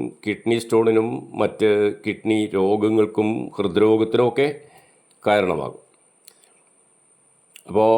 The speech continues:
ആവശ്യത്തിന് വെള്ളം കുടിക്കുക, ശരീരഭാരം നിയന്ത്രിക്കുക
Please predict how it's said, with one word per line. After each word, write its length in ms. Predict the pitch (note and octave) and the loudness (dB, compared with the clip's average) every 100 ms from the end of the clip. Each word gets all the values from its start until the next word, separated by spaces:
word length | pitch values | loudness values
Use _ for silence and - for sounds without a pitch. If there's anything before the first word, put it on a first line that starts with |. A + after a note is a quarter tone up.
| - | 2
ആവശ്യത്തിന് 680 | A2 A#2 C3 C3 B2+ A#2+ A#2+ A#2 A#2+ | 2 2 2 0 0 2 2 2 0
വെള്ളം 340 | G#2 G2+ A2 G#2 | 0 0 2 0
കുടിക്കുക, 400 | G#2 G2 G2 A2 B2+ | -4 -6 -2 0 0
ശരീരഭാരം 840 | A#2+ G2 G#2+ A2 F#2+ G#2 G#2 G2 G2 F#2 | -2 0 0 0 0 0 0 -2 -4 -2
നിയന്ത്രിക്കുക 580 | F2+ F#2 F#2 F#2+ G2+ | -2 0 -4 -2 -2